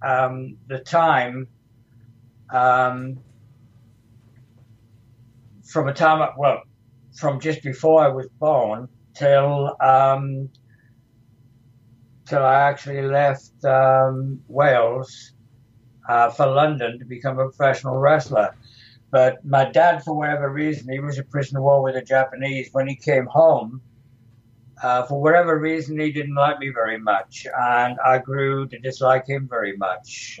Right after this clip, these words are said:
I had a very bad relationship with my father. Why, I don't know. He just didn't like me, and, um, I got to dislike him.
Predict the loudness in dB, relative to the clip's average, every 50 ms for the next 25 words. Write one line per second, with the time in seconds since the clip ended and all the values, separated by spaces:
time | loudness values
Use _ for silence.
0 | -4 0 0 0 0 -2 0 0 0 2 2 2 2 2 4 2 2 -2 -6 _
1 | _ -12 -8 -4 0 2 2 0 0 -4 -12 -14 -12 -10 -10 -10 -10 -12 -10 -8
2 | -8 -8 -2 2 4 4 4 4 4 2 0 0 0 -4 _ _ _ _ _ _
3 | _ _ -4 0 2 4 4 4 4 4 4 2 0 0 -2 -4 -4 -8 -8 -6
4 | -4 -2 -2 -2 -4 -8 -10 -14 -14 -14 -14 -16 -14 -14 -14 -14 -8 -2 2 2
5 | 2 2 2 -4 -10 -10 -10 -6 -4 -4 -4 -2 -4 -6 -6 -2 0 0 0 0
6 | 0 -4 -6 -12 _ -6 -4 -4 -2 0 -2 -2 -2 -6 -14 -18 -16 -14 -12 -6
7 | -2 0 0 0 -2 -6 -10 -6 -6 -4 -4 -6 -8